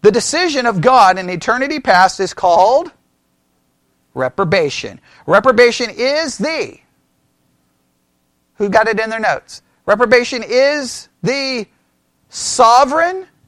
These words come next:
decision of God before creation to pass over some persons in sorrow, deciding not to save them and to punish them for their sins and thereby to manifest his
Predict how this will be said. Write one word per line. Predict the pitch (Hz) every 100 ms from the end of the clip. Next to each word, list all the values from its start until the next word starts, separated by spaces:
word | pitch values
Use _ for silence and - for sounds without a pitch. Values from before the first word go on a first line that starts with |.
| _ _ _ -
decision | 226 - 262 277 262 294
of | 302 277
God | 233 190 160 180 202 _ _ _ _ _ _ _ _ _
before | - 185 220 262 330
creation | - 285 220 196 220 214
to | 208
pass | - 202 196 -
over | - 196 185
some | 165 233 254 294
persons | 240 208 - 120 107 - _ _ _ _ _ _ _ _ -
in | 277 349
sorrow, | 359 294 254 220 220 208
deciding | 196 - 220 214 214
not | 214 233
to | 285
save | 247 247 220
them | 185 196 190
and | 196
to | 196
punish | - 254 262
them | - 233
for | 190 277
their | 277 247
sins | - 214 202
and | - 196
thereby | 214 220 185 196
to | 175
manifest | 175 208 233 - 226 220 -
his | 214 220 220 208 -